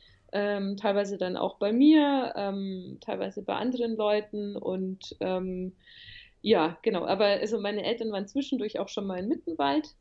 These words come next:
und, ähm, dann gab's noch ein paar andere. Also das ist wirklich auch, finde ich, ganz wichtig, immer für die Motivation zu wissen, hey,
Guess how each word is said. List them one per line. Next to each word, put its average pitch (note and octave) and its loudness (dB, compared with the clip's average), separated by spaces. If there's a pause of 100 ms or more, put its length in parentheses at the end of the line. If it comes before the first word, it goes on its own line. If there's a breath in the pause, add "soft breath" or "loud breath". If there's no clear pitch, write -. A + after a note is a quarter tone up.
und, G#3 -4
ähm, G3 -2
dann F#3 -6
gab's G3 2
noch G#3 -2
ein G#3+ -4
paar - -2
andere. A3+ 2
Also G#3+ 0
das A3 -8
ist B3+ -2
wirklich A#3 0
auch, G3+ -6
finde G#3 -6
ich, - -14
ganz A#3+ -2
wichtig, A3 -6
immer G#3 -4
für G#3+ -8
die G#3 -4
Motivation G3+ -2
zu G3 -10
wissen, A3+ 4
hey, G3+ 2